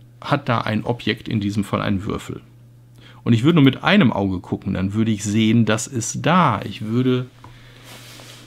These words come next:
eine Perspektive, eine Ansicht mit einem Auge sehen. Das reicht ja schon mal für das meiste aus. Aber wenn jetzt ein zweites Auge dazu kommt, dann sieht das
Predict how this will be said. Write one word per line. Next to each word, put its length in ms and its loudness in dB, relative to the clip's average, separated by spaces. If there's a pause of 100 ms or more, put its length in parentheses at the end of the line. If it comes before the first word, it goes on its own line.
(180)
eine 460 4
Perspektive, 1120 2
eine 480 4
Ansicht 800 2
mit 320 -2
einem 340 4
Auge 440 2
sehen. 460 -8
Das 300 -8
reicht 440 -2
ja 160 -2
schon 180 -2
mal 140 0
für 140 -4
das 180 -4
meiste 420 -6
aus. 420 -10 (540)
Aber 180 4
wenn 140 4
jetzt 180 2
ein 140 -2
zweites 680 0
Auge 240 0
dazu 400 -4
kommt, 400 -6
dann 200 2
sieht 360 0
das 380 -6